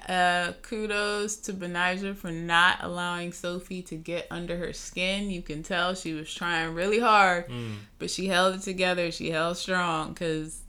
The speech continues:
Speaker 1: yeah, we don't, we don't need no fights on the court for, for
Speaker 2: <laughs>
Speaker 1: something silly, especially when you're up, you're
Speaker 2: Yeah.
Speaker 1: leading. So, you know, it, it was good. You know, it was, it, defensively, they did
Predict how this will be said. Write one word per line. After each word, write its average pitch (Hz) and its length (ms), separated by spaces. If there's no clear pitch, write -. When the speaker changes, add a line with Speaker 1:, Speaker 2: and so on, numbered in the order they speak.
Speaker 1:
yeah, - 240
we 175 220
don't, 170 240
we 165 120
don't 170 200
need 165 160
no 156 160
fights 151 320
on 143 140
the 147 60
court 147 380
for, 156 240
for 190 160
Speaker 2:
<laughs> 170 100
Speaker 1:
something 190 220
silly, 185 400
especially 220 560
when 202 640
you're 202 300
up, 196 380
you're 190 260
Speaker 2:
Yeah. 185 80
Speaker 1:
leading. 170 520
So, 170 480
you 196 160
know, 180 260
it, - 300
it 311 120
was 339 220
good. 277 420
You 208 120
know, 202 160
it - 20
was, 214 140
it, - 440
defensively, 240 880
they 196 240
did 180 640